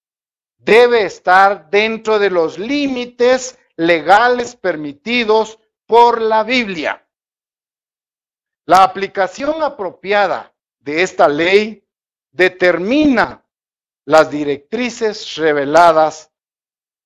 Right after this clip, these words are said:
en las mismas Escrituras. No por nuestros sentimientos ni por nuestras opiniones.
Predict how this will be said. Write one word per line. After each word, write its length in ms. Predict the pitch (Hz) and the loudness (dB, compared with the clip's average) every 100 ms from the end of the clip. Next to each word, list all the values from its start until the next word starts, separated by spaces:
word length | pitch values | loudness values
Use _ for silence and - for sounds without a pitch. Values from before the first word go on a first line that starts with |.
| _ _ _ _ 151 | _ _ _ _ -8
en 160 | 143 | -6
las 120 | 127 | -8
mismas 540 | 123 156 170 165 156 147 | -10 -10 -10 -10 -14 -16
Escrituras. 680 | - - 117 - 101 - _ _ _ _ _ _ _ _ _ _ _ _ _ _ _ - | -16 -16 -16 -16 -18 -20 _ _ _ _ _ _ _ _ _ _ _ _ _ _ _ -6
No 480 | 165 208 269 277 | -2 4 4 4
por 160 | 233 202 | 2 0
nuestros 320 | 190 - 165 | 0 -8 -10
sentimientos 880 | 147 139 127 135 165 190 262 254 _ _ _ _ _ _ 151 | -10 -12 -10 -6 -6 -6 -10 -10 _ _ _ _ _ _ -6
ni 160 | 170 | -4
por 260 | 156 139 127 | -4 -6 -4
nuestras 520 | 143 151 147 151 - | -2 -2 0 -4 -4
opiniones. 880 | 135 117 113 120 104 - _ - | -8 -8 -8 -4 -6 -8 _ -20